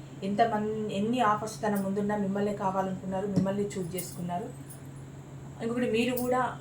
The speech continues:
ఏదైనా నిర్ణయం తీసుకుంటే గట్టిగా ఉంటుంది. అంటే కొంచెం మీరు ఏంటి అని అంటే నా మాటే వినే, వినాలి అనే తత్వం మీది. అనుకుంటారు కానీ బయటికి చెప్పరు.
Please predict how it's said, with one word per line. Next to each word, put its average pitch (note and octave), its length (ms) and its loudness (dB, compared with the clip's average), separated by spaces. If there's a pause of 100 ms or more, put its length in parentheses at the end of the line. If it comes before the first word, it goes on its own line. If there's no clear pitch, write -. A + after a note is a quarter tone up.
(120)
ఏదైనా A3 340 6
నిర్ణయం G#3+ 380 0
తీసుకుంటే G#3 420 4
గట్టిగా G#3+ 360 4
ఉంటుంది. F#3+ 520 2 (200)
అంటే G3+ 160 0
కొంచెం A3 340 2
మీరు G#3 160 6
ఏంటి G#3 300 8
అని G#3 80 4
అంటే G#3 200 0
నా G3+ 260 4
మాటే A3+ 380 6
వినే, G#3+ 400 2 (220)
వినాలి G#3+ 420 4
అనే G3+ 300 4
తత్వం G#3+ 300 4
మీది. G3+ 280 2 (720)
అనుకుంటారు C4+ 680 6 (200)
కానీ A#3+ 160 6
బయటికి G#3 420 2
చెప్పరు. F3+ 260 0